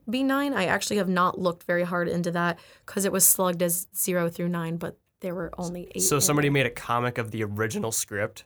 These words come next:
Speaker 1: Yes.
Speaker 2: Of, like, how different it is from, like,
Speaker 1: Yes, so, like,
Speaker 2: Oh, that's cool.
Speaker 1: there was, um, so, like, Anakin and Luke,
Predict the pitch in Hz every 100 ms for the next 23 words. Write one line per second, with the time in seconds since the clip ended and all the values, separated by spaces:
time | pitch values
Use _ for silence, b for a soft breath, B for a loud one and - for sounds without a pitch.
0 | _ 220 247 113 120 123 117 113 120 113
1 | 117 110 113 104 104 _ _ _ _ -
2 | 262 - - 262 254 240 143 - - 139
3 | 107 214 262 302 277 - 247 247 240 226
4 | 214 208 - _ _ - - 226 214 208
5 | 214 _ _ _ - 208 - 247 254 254
6 | 247 233 226 233 -